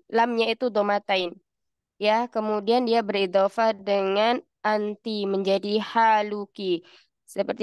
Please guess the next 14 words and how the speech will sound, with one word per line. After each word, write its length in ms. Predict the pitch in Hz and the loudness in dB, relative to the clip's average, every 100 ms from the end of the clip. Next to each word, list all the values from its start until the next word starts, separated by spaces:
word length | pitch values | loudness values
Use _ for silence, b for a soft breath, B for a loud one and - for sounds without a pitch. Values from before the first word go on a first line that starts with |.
| 214 | 0
yang 80 | |
kita 280 | 214 196 208 | 0 -4 -2
ketahui 680 | 208 202 208 202 202 208 247 | -2 -4 2 2 2 -2 -4
bahwa 460 | 214 214 208 214 247 | 0 0 2 2 2
mudhaf 460 | 247 214 190 262 294 | 2 -2 2 2 2
itu 300 | 226 220 269 | -4 -6 -6
tidak 240 | 233 208 196 | -2 0 2
boleh 220 | 208 240 220 | 2 2 2
bertanwin. 640 | 208 - 214 214 202 196 196 | -2 0 -2 0 -4 0 0
Nah, 80 | 196 | -2
ketika 400 | 214 - - 302 | -6 -6 0 2
dia 120 | 269 277 | 4 2
beridhofah 680 | 233 220 202 269 330 262 226 | 2 0 2 2 4 2 2
dengan 440 | 208 214 220 220 | 0 2 2 0